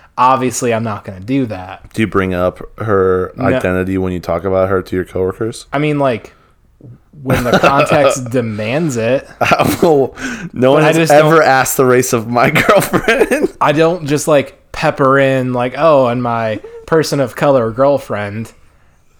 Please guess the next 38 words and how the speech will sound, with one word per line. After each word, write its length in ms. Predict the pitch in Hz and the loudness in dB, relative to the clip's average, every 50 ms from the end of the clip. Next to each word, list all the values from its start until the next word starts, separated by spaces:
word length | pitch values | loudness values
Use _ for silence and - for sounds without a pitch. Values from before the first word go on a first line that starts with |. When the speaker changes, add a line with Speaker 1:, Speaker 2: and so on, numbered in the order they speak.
| _ - _ | _ -20 _
Speaker 1:
I 80 | - 120 | -8 -6
don't, 160 | 123 127 131 | -6 -6 -4
I 120 | - 120 123 | -4 -6 -4
don't 360 | 117 127 123 123 117 - 101 | -4 -4 -4 -4 -8 -10 -12
do 180 | 104 117 110 101 | -12 -10 -8 -6
that. 400 | 110 110 110 107 98 95 - - _ - _ - _ _ | -6 -6 -4 -6 -8 -10 -12 -18 _ -20 _ -20 _ _
So 200 | _ - 170 170 180 | _ 0 2 2 2
it's 140 | 170 - - | 2 0 0
come 120 | - 190 | 0 0
up, 140 | 180 170 143 151 | 0 0 2 2
like, 260 | 147 127 - - - _ _ _ | 0 0 0 -4 -12 _ _ _
twice 480 | - - - 151 143 127 117 110 - - | -20 -12 -2 0 0 2 0 -2 -4 -8
the 100 | - 113 | -8 -4
whole 280 | 104 131 120 110 104 98 | -2 -2 -2 -2 -4 -8
year 280 | 101 110 113 110 98 92 | -10 -8 -6 -6 -6 -6
I've 180 | 92 101 107 | -8 -12 -14
worked 260 | 117 - - - - | -16 -20 -20 -20 -20
there. 260 | - - - - - - | -20 -20 -20 -20 -18 -12
Speaker 2:
Nice. 420 | - 90 82 - - - - - - | -10 -8 -8 -8 -10 -12 -14 -10 -10
Speaker 1:
Which 160 | 131 120 - | -6 -2 0
I 60 | 143 | 0
feel 200 | - - 147 139 | 0 2 0 0
like 160 | 135 127 - 117 | 0 0 -2 -6
is 160 | 123 117 113 | -10 -10 -8
the 140 | 113 113 110 | -8 -8 -8
appropriate 840 | 104 - - 123 117 107 - - 113 104 104 101 98 95 98 - - _ _ - | -8 -8 -8 -6 -6 -6 -8 -10 -12 -10 -10 -10 -10 -12 -14 -16 -20 _ _ -4
Speaker 2:
Amount 440 | - 120 113 107 101 98 98 - - | 0 2 2 4 4 2 2 0 -2
that 160 | 107 101 110 | -2 -2 -2
needs 180 | 107 101 98 98 | -4 -6 -6 -8
Speaker 1:
amount. 180 | 98 95 95 95 | -8 -10 -10 -10
Speaker 2:
yeah. 160 | 87 - - - | -10 -12 -12 -10
Speaker 1:
Yeah. 400 | 127 120 107 95 95 107 - 80 - | -10 -10 -10 -10 -12 -16 -20 -20 -10
Speaker 2:
You 340 | - 123 127 147 170 190 202 | -4 0 2 2 2 2 0
could 680 | - - - - 165 135 123 113 104 101 101 101 98 104 - - - - - - | -2 -2 0 2 4 4 6 6 6 4 4 2 0 -2 -8 -10 -12 -14 -14 -12
have 480 | - 120 135 139 120 120 120 117 110 110 - | -8 -6 -4 -2 0 2 2 0 0 -2 -2
a 260 | 110 110 101 95 95 | -2 0 0 -2 -2
picture 580 | - - - - - - - - - 104 95 | -6 -8 -12 -12 -10 -10 -10 -8 -6 -6 -6
frame 580 | 92 - - - 87 85 82 82 80 78 - - | -6 -8 -10 -8 -6 -6 -4 -4 -6 -8 -10 -14